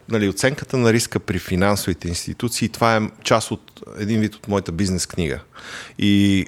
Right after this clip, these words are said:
аз мога да реша, че имам по-голям апетит за определен вид, а, кредити. Нали,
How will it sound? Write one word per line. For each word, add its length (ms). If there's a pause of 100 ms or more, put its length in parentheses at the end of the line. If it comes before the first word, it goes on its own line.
(120)
аз 360
мога 280
да 120
реша, 220
че 160
имам 200
по-голям 420
апетит 400
за 120
определен 720
вид, 380 (180)
а, 300
кредити. 580 (480)
Нали, 260